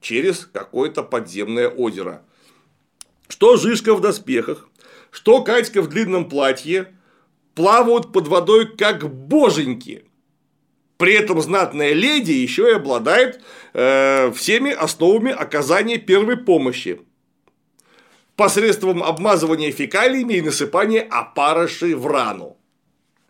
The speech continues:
Вот она выходила Жишку,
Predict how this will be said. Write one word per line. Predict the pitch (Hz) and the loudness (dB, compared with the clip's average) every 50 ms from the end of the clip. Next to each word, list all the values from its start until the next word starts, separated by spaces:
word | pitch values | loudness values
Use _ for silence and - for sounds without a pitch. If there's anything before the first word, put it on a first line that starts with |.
| _ _ _ _ _ _ _ _ _ _ _ _ _ _ _ _ _ _ - | _ _ _ _ _ _ _ _ _ _ _ _ _ _ _ _ _ _ -2
Вот | - 233 220 | 0 4 4
она | 220 214 165 143 - - - _ _ _ _ _ - | 4 4 4 0 0 -4 -12 _ _ _ _ _ -4
выходила | 147 196 254 220 160 165 127 127 110 110 117 | 0 2 2 2 2 0 -2 -2 -2 -4 -4
Жишку, | 120 240 254 226 - - - - | -4 -6 -8 -8 -10 -16 -20 -20